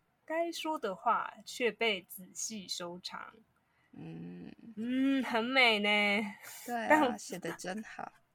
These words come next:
Speaker 1: <laughs> 等一下，他写得真的，他写得很好，但是我完全听不懂。
Speaker 2: 我，对，嗯。
Speaker 1: 我朋友之前说，方文山他写歌词，然后给周杰伦唱，他不会生气吗？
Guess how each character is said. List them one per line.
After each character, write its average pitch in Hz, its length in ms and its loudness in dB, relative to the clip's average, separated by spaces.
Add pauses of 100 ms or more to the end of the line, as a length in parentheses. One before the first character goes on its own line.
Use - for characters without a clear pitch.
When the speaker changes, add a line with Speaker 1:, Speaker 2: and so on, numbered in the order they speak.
(180)
Speaker 1:
<laughs> - 440 -12
等 190 100 0
一 180 40 -6
下， 226 280 8 (280)
他 392 100 4
写 269 160 2
得 202 80 0
真 220 100 0 (140)
的， 262 100 2 (120)
他 392 100 0
写 247 140 0
得 196 100 -2
很 180 220 -6
好， 214 200 2
但 302 120 8
是 311 80 4
我 269 80 2
完 214 180 -4
全 226 240 -4
听 294 160 -10
不 349 120 -8
懂。 - 140 -4 (720)
Speaker 2:
我， - 240 -10 (160)
对， - 380 -4 (240)
嗯。 175 240 -12 (1000)
Speaker 1:
我 196 80 -4
朋 247 100 6
友 - 120 10
之 - 80 2
前 226 160 6
说， 226 260 4
方 349 160 6
文 302 140 6
山 294 180 8
他 320 140 4
写 214 180 0
歌 240 220 4
词， - 180 -6
然 190 140 2
后 220 80 4
给 196 160 -4
周 208 160 -2
杰 196 100 -6
伦 170 220 -6
唱， 220 160 2
他 240 100 0
不 208 80 -2
会 214 100 4
生 196 240 -4
气 202 280 -8
吗？ 156 320 -12